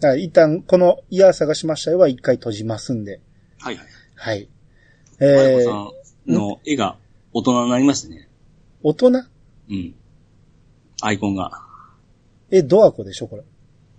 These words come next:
Speaker 2: もっとちっちゃくなかった？ドアコ。これちょっと人間っぽくなってないですか？
Speaker 1: いやいや、だから、イラスト描く人の描き方の問題でしょ、それ。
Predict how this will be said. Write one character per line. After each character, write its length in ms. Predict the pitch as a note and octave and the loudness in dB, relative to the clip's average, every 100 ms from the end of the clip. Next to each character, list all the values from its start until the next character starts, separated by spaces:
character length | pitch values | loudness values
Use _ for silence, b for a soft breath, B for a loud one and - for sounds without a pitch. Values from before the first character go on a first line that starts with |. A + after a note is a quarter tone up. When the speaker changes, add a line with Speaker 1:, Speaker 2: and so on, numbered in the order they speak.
| _ _ _ _ - | _ _ _ _ -4
Speaker 2:
も 140 | G3+ | -2
っ 40 | A3+ | 0
と 100 | B2 | 0
ち 140 | - | 0
っ 40 | - | 0
ち 60 | |
ゃ 60 | G#3 | 0
く 80 | B2 | -2
な 80 | |
か 80 | F2 | -4
っ 80 | - | -10
た？ 160 | G#2+ C3 | -16 -10
ド 160 | G2 | -10
ア 60 | E2 | -12
コ。 160 | - _ _ _ | -18 _ _ _
こ 80 | E3 | -2
れ 80 | E3+ | 0
ち 80 | |
ょ 60 | F#3+ | 2
っ 20 | |
と 80 | B2+ | 6
人 240 | B2 C#3+ | 8 8
間 160 | D3+ D#3 | 6 2
っ 20 | |
ぽ 120 | G#3 | 2
く 60 | D#3+ | 2
な 80 | G2 | 2
っ 20 | |
て 100 | - | -2
な 60 | - | -20
い 320 | _ - F#2+ | _ -12 -12
で 20 | |
す 80 | - | -10
か？ 220 | - F4+ _ _ _ _ _ _ _ _ _ _ C#4 D#4 | -10 -12 _ _ _ _ _ _ _ _ _ _ -16 -6
Speaker 1:
い 120 | G#3 | 0
や 120 | E3 | 0
い 60 | C#3 | 0
や、 180 | C3+ | -4
だ 140 | G#2 B2 | -4 -6
か 80 | A2+ | -6
ら、 100 | A2+ B2 - | -8 -12 -16
イ 240 | F#3 F#3 | -12 -2
ラ 160 | F3+ F#3 | 4 4
ス 80 | - | 4
ト 60 | F#3 | -6
描 140 | D#3 | -6
く 140 | G3+ | -6
人 200 | F#3 G3+ | -4 0
の 300 | D3 A2 A2 A3+ D4 D#4 E3 E3 - _ | 0 -2 -10 -20 -20 -18 -16 -16 -20 _
描 120 | - A2+ | -20 -10
き 60 | |
方 260 | - C#3+ D3 | -2 0 0
の 80 | D3+ | 0
問 160 | D#3 | 0
題 120 | D3+ B2 | 2 0
で 80 | |
し 80 | G2 | -2
ょ、 60 | G2 | -14
そ 60 | |
れ。 120 | F#2 | -18